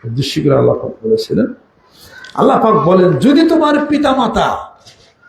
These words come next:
তোমাকে যদি ইমপ্রেস করে, চাপাচাপি করে, শরীয়তের গর্হিত কোনো কাজ করার জন্য অপরাধ যা, তাহলে তুমি তোমার পিতামাতার হুকুম কথা মাইনো না,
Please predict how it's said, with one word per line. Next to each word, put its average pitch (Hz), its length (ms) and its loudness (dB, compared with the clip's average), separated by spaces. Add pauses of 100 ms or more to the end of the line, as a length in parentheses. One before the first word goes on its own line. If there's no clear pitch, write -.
(100)
তোমাকে 269 340 4
যদি 247 300 0 (100)
ইমপ্রেস 262 480 0
করে, 151 640 0
চাপাচাপি 220 520 -2
করে, 151 540 0 (480)
শরীয়তের 247 640 2
গর্হিত 294 560 2
কোনো 277 200 0
কাজ 233 280 -4
করার 165 400 -4
জন্য 156 320 -8 (680)
অপরাধ 143 580 0
যা, - 240 -2 (720)
তাহলে 147 280 2
তুমি 196 280 4
তোমার 175 260 2 (120)
পিতামাতার 160 580 0
হুকুম 147 480 0
কথা 147 320 -2
মাইনো 131 500 -2
না, 92 260 -10